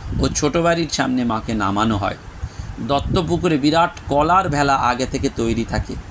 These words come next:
তার উপর চাপিয়ে সাতবার ঘুরিয়ে প্রতিমা বিসর্জন দেওয়া হয়। এবং পুকুরের পাড়ে বিরাট মেলা বসে। আগে গোটা অঞ্চলেই একটা মাত্রই পুজো হতো,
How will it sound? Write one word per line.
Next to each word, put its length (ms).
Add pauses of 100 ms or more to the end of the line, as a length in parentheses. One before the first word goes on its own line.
(340)
তার 200
উপর 220
চাপিয়ে 460 (360)
সাতবার 680
ঘুরিয়ে 360 (400)
প্রতিমা 360
বিসর্জন 540
দেওয়া 200
হয়। 160 (640)
এবং 280
পুকুরের 380
পাড়ে 320
বিরাট 500
মেলা 280
বসে। 300 (480)
আগে 260
গোটা 400
অঞ্চলেই 800
একটা 360
মাত্রই 440
পুজো 320
হতো, 260